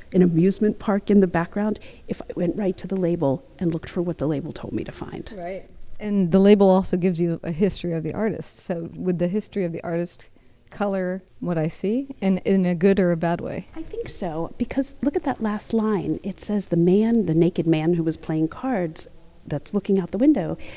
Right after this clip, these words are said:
Speaker 1: the label says, "Home for him is not the place where one resides, but a vantage point from which to witness all that has been lost." And I don't necessarily think of this painting as negative, but when you read about the artist and the negative or positive experiences that an artist has had,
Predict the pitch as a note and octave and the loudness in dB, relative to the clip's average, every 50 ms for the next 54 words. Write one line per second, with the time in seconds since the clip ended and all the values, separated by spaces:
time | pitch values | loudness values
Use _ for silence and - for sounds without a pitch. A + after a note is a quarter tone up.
0 | - - - G#3 F#3+ F#3+ G#3 G3 F#3+ - - - F3 E3+ E3 - - - G#3+ A#3+ | -16 -8 -6 0 0 2 2 0 -2 -6 -4 -2 -2 -2 -2 -4 -4 -4 2 4
1 | C4+ C#4 - - A3 F#3 - F3 F3+ F3+ E3+ E3+ - - D#3+ E3+ G3 - - A#3 | 4 2 2 -2 -6 -4 -2 0 2 2 2 0 0 -2 -2 -2 -2 -6 -8 -10
2 | - - - G3 F#3+ - - - E3 E3 D#3 D3 D#3 E3 D#3 D#3 D#3+ F3 G#3+ A#3+ | -6 -2 -2 -2 -2 -2 -2 -2 -2 0 0 2 2 2 0 0 -2 -2 -2 -2
3 | A3+ F3 E3+ - E3 - - - - - - - - - - F3 E3 D#3 E3 F3 | -4 -4 -4 -6 -6 -8 -10 -14 -16 -20 -20 -20 -10 -4 0 0 2 4 6 6
4 | F#3 G3 - - - - - - - D#3 D3+ - - - - D#3+ D#3 C#3 C3+ - | 6 4 2 -4 -12 -12 -14 -6 -4 -2 -2 -2 -4 -6 -6 -4 -4 -4 -6 -8
5 | - - - F3 D3 D3+ - - - - B2 - - - - - - D#3+ D3 C#3+ | -10 -6 -4 -2 0 0 -2 -2 -6 -8 -6 -6 -8 -8 -10 -6 -6 -4 -4 -4
6 | D#3 D3+ C#3+ C#3+ - - - C#3 C#3+ - - - D3+ C#3+ C3 - C3+ - - - | -6 -6 -8 -12 -10 -10 -10 -10 -10 -10 -8 -8 -8 -6 -6 -8 -8 -10 -18 -20
7 | - - - F3 E3+ E3 D3+ - - - - - - - - - - - - - | -18 -4 0 2 2 2 2 -2 -8 -8 -6 -4 -4 -4 -6 -8 -12 -14 -18 -20
8 | - - - - - - - - - - - B3 A#3 A3+ A#3 B3 A3+ - - - | -20 -18 -16 -14 -14 -16 -16 -18 -12 -2 0 2 2 4 4 4 2 2 -4 -10
9 | - - - - - - A#3+ C4 C#4 C#4+ - C#4 C4 - - - - A3+ A3 G3 | -20 -20 -20 -20 -10 -4 0 0 0 2 2 0 -2 -2 -4 -6 -4 -4 -2 -2
10 | G3 - A3+ A3 - G#3 F#3+ F3+ - - - G3+ G3+ - F#3+ F#3 E3 D#3+ E3+ - | -2 -2 -4 -4 -2 -2 -4 -4 -6 -2 0 0 0 2 2 2 2 2 2 0
11 | - - - F#3+ - F3+ G#3 D4 E4+ C#4 - - - - - - - - - A#3 | -6 -4 -4 2 4 6 6 6 4 2 0 -4 -12 -16 -18 -18 -18 -6 0 0
12 | A3+ - A3 G#3+ G3 F#3+ F3+ E3 E3+ F#3+ G#3+ A#3+ A#3+ A3 F#3 F3 E3+ - - - | 2 4 4 2 2 2 0 0 0 0 0 0 0 0 -2 -4 -4 -4 -8 -10
13 | - D3+ D#3+ D#3 D#3 D#3+ - - - C#3+ D3+ D3 C#3 C#3+ D#3+ D#3 F3+ E3 E3 D#3+ | -8 -8 -6 -4 -4 -6 -6 -8 -10 -10 -8 -8 -6 -6 -4 -2 -2 0 0 -2
14 | D#3 - - - - - B2+ C3+ D3+ - D#3 D#3 C#3+ - - - F#3+ F#3 F#3 F#3 | -4 -6 -8 -12 -10 -6 -6 -6 -4 -4 -6 -8 -8 -10 -10 -10 -8 -6 -6 -6
15 | F3+ - - D#3+ - - D#3 E3 D#3 - - - D#3+ D#3+ D#3+ - - - E3 - | -6 -8 -10 -12 -8 -8 -8 -8 -8 -8 -8 -8 -8 -8 -8 -10 -8 -10 -10 -10
16 | - - - D4 D4+ A#3 G3 F#3+ | -10 -8 -6 -4 -4 -4 -4 -6